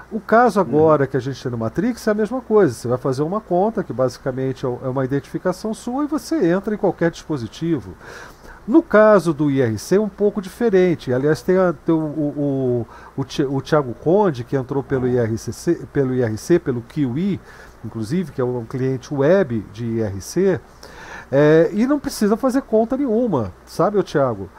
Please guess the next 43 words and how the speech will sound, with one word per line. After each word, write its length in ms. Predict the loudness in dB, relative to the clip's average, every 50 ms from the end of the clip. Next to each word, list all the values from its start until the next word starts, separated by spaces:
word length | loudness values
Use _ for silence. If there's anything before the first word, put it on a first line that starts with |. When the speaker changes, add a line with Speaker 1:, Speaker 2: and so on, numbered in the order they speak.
| -12 -2 2
Speaker 1:
É, 240 | 2 2 4 6
e 140 | 8 8 8
esse 180 | 8 8 4 0
é 40 | 0
uma 120 | 2 2
outra, 320 | 4 4 2 2 0 -4
um 80 | -2 0
outro 240 | 0 0 -2 -2 -8
esquema. 480 | -10 -2 0 2 2 2 2 -2 -4 -4 -6
O 180 | -4 -2 0
I 80 | 2 2
R 160 | 2 2 0
C, 260 | -2 2 2 2 2
você 160 | 2 -2 -8
só 140 | -8 -4 -2
vai 100 | 0 0
ter, 240 | 0 0 -2 -2 -2
vai 220 | -2 -2 -2 -2
ter 140 | 0 0 -2
um 100 | -4 -4
cliente, 640 | -8 -8 -4 0 2 2 2 2 0 -2 -6 -10 -18 -18 -20 -20 -20 -16 -4
você 220 | -2 -2 0 0 2
vai 160 | 2 2 2
se 100 | 0 -4
conectar 580 | -4 -2 -2 0 -2 -4 -4 0 2 4 4 4
a 60 | 2
um 80 | 0
determinado 640 | -2 -4 -4 -2 -4 -4 -2 -2 -2 0 0 0 -2
servidor, 800 | -6 -8 -4 -2 -2 -2 -2 -6 -2 2 4 4 4 4 4 2
nesse 240 | 2 2 0 0 0
servidor 600 | 0 0 0 0 0 0 2 4 4 4 4 2 -2 -12 -8 -2
existem 440 | 0 0 0 0 -4 -4 -4 -4 -4
várias 360 | 0 2 2 2 2 2 0 -2
salas, 540 | -2 -2 0 2 2 2 0 -2 -4 -6 -14 -20 -20 -20 -4 0
e 60 | 0
uma 200 | 2 4 2 4
delas 380 | 4 4 4 6 6 4 4 2
é 60 | 0
aquela 300 | -2 0 0 0 0 0
que 100 | -2 -4
você 200 | -6 -4 -4 -2
quer 160 | 0 0 -2
visitar. 500 | -2 -2 -4 -6 -4 0 0 0 0 0